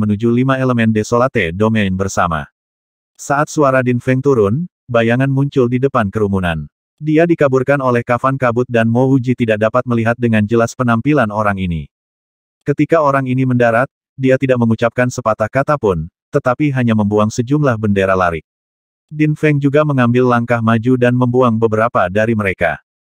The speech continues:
Mo Uji sepertinya mendengar suara-suara gemuruh dan kabut di sekitar piazza bulat mulai berpisah. Jalanan kabur tampak muncul dari piazza bulat, dan tampaknya meluas ke suatu tempat yang dalam. Namun,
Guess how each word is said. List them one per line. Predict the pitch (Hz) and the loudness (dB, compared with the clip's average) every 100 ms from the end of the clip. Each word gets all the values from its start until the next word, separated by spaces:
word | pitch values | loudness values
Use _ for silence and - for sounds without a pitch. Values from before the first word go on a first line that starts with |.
| _ - | _ -4
Mo | 151 156 | 0 2
Uji | 151 147 | 2 0
sepertinya | 147 139 131 131 139 147 | -4 -4 -2 0 2 2
mendengar | 123 110 113 | 2 2 0
suara-suara | 120 120 110 113 120 117 117 | 0 -2 0 0 0 0 0
gemuruh | 117 117 123 120 | 0 0 0 0
dan | 120 | 0
kabut | 120 139 135 | 0 0 0
di | 127 117 | -2 -4
sekitar | - 127 123 117 | -4 -4 -2 -2
piazza | 123 113 117 95 | 0 0 0 -2
bulat | 98 127 135 131 | 0 0 0 0
mulai | 127 113 92 | 0 0 0
berpisah. | 101 95 - 82 73 - _ _ _ _ _ _ | -2 -4 -6 -6 -8 -16 _ _ _ _ _ _
Jalanan | 147 139 143 151 165 | 0 2 2 2 0
kabur | 147 135 135 | 0 0 0
tampak | 131 127 131 | 0 0 -2
muncul | 127 120 131 131 | -2 -2 0 2
dari | 117 113 | 2 0
piazza | 117 107 117 | 0 0 0
bulat, | 120 120 92 _ _ - | 2 2 0 _ _ -2
dan | 135 | 0
tampaknya | 131 120 120 120 127 | 0 0 -2 -2 0
meluas | 110 107 107 | 0 0 0
ke | - | -4
suatu | - 135 139 123 | -2 0 0 -2
tempat | 131 135 123 110 | -2 -2 -2 -2
yang | 104 | -2
dalam. | 95 90 82 76 69 _ _ _ _ _ - | 0 0 0 -4 -12 _ _ _ _ _ -6
Namun, | 139 131 117 127 160 | 0 2 2 2 0